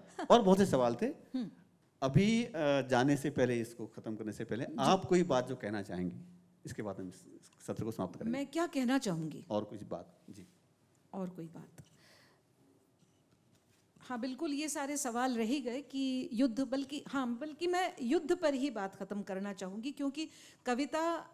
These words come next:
Speaker 2: अ, अंततः मुझे लगता है कि, अ, किसी भी, अ, किसी भी तरीके से लिखी जाए, छंद, छंद में लिखी जाए, चाहे वो, अ, छंदमुक्त लिखी जाए, वो युद्ध में है। और मेरी कविताओं में जो,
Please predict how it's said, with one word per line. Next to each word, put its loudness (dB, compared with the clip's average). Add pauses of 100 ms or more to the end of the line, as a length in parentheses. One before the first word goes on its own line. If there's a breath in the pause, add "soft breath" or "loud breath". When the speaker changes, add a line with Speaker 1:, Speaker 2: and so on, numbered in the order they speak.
(180)
Speaker 2:
अ, -12
अंततः -4 (120)
मुझे -4
लगता -10
है -4
कि, -6
अ, -10 (800 soft breath)
किसी 4
भी, 2
अ, -14 (640)
किसी -2
भी 4
तरीके -4
से 0
लिखी -4
जाए, -4
छंद, -4 (120)
छंद 8
में 6
लिखी -8
जाए, -6
चाहे -8
वो, -8 (420 soft breath)
अ, -10
छंदमुक्त 0
लिखी -10
जाए, -10
वो -6
युद्ध -8
में -4
है। -10
और -8
मेरी -4
कविताओं -4
में -4
जो, -4